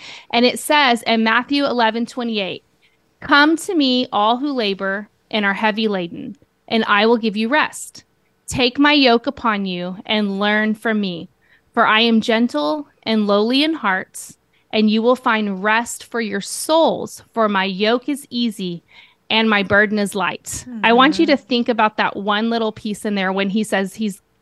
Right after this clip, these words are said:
Speaker 1: come to him, first of all, right? So he's inviting
Speaker 2: Yeah.
Speaker 1: us in. And I love how he talks about we find rest for our souls.
Speaker 2: Yeah.
Speaker 1: So when I'm thinking about this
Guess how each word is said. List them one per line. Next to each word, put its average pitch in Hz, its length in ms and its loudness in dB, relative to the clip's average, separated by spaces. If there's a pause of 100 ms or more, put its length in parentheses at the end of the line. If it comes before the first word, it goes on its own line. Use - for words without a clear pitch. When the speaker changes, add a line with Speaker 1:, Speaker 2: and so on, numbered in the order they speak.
Speaker 1:
come 262 300 6
to 330 100 4
him, 220 240 2
first 190 260 -4
of 185 80 -8
all, 165 140 -4
right? 175 240 -2
So 220 100 -4
he's 208 160 0
inviting 196 440 0
Speaker 2:
Yeah. 262 60 4
Speaker 1:
us - 120 -6
in. 170 300 -6 (640)
And 233 100 2
I 226 120 4
love 233 280 4
how 285 160 2
he 262 100 0
talks 233 320 -6
about 196 540 0
we 220 180 -4
find 214 240 0
rest 196 220 0
for 220 100 -2
our 180 160 0
souls. - 920 -2
Speaker 2:
Yeah. 196 280 -14 (220)
Speaker 1:
So 262 220 4
when 247 160 4
I'm 302 180 2
thinking 320 320 0
about 208 540 2
this 208 420 -6